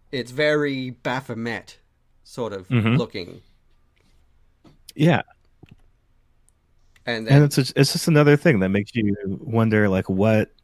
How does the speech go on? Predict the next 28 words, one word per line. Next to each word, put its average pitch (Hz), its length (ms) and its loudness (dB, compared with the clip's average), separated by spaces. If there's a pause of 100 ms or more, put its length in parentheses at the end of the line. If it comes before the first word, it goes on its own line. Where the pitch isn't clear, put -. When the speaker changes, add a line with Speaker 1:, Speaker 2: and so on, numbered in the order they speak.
(160)
Speaker 2:
the 113 160 4
other 104 220 6
God 95 260 2
engines 95 360 -2
look 98 180 -2
like 60 360 -4
on 98 180 0
other 92 160 0
Speaker 1:
Yes. 92 80 -4
Speaker 2:
ships. - 480 -4
Like, - 240 0
are 95 100 4
they 92 160 2
all 95 460 -2 (420)
as 110 160 4
crazy? - 460 2 (420)
<laughs> 143 80 2 (500)
Speaker 1:
Right? 135 280 -6 (320)
Like, 147 240 -6
if 143 160 -8
theirs 175 400 -4
isn't 147 360 -10 (160)
that 110 680 -8
powerful, 110 640 -8
but 120 120 -8
it's - 120 -16
pretty 180 320 -8
powerful, 104 720 -12